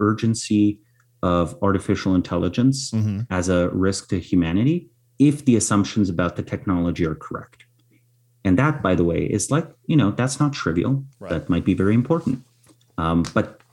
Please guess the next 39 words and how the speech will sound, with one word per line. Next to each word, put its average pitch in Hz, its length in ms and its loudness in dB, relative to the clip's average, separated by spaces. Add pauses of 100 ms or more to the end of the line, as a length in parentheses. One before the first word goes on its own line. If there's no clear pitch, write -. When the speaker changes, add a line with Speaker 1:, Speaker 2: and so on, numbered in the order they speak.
Speaker 1:
that's - 380 -4
why 92 200 2
I'm 90 120 2
sort 90 220 -2
of 87 100 -4
like, 80 220 -2
well, 92 260 0
you 101 80 0
know, 90 140 0
it's - 160 -6
not 87 180 0
my, 90 180 0 (360)
I'm 85 120 2
not 87 140 4
a 92 80 0
software 82 400 -4
engineer. 87 460 -2 (160)
I 82 180 -4
don't 82 240 -4
work 78 180 -10
in 87 80 -2
artificial 85 480 -6
intelligence. 92 600 -6
So, 90 280 -8 (1400)
you 104 80 0
Speaker 2:
Gotcha. 98 200 -6
Speaker 1:
know. - 100 -16 (100)
Speaker 2:
Yeah. 95 240 -4
Well, 123 180 -2
there's 123 180 -2
some - 160 -2
very 165 160 -2
interesting 131 360 -6
things 123 240 -4
happening. 101 380 -8
It 95 100 -10
turns 110 180 -2
out 104 140 -4
that, 98 160 -6